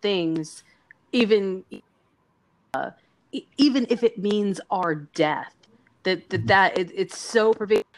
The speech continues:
Speaker 1: But the other, the flip side of that is that all of the dead to the mall
Speaker 2: Mm-hmm.
Speaker 1: where they had spent their lives basically materially hoarding their own stuff. And so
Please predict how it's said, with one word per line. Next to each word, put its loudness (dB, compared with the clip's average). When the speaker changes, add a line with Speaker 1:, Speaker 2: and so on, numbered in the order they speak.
Speaker 1:
But -6
the 2
other, 0
the -6
flip -12
side -2
of -12
that -8
is -2
that -4
all 2
of -4
the -4
dead -4
to -2
the -2
mall 2
Speaker 2:
Mm-hmm. -6
Speaker 1:
where 2
they -6
had -6
spent -8
their -8
lives 2
basically -6
materially -4
hoarding -2
their 0
own 2
stuff. -8
And -10
so 0